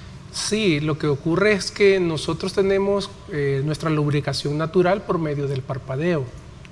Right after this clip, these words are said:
que más o menos anda alrededor de catorce veces por minuto.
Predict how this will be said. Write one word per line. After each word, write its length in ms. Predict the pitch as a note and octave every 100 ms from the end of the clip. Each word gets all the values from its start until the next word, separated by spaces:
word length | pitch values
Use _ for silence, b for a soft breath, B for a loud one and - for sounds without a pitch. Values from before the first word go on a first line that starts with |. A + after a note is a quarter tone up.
| -
que 100 | -
más 320 | D#3+ D#3 E3
o 60 | F#3+
menos 420 | F3 F3+ G3 F#3+
anda 240 | F3 D#3+ E3+
alrededor 560 | D#3+ D#3 D3 C#3+ D#3
de 160 | D#3+ D#3
catorce 480 | C#3+ C3+ C#3+ - C#3+
veces 240 | D3 D#3+
por 220 | - C#3
minuto. 440 | C3+ C#3 F#3 -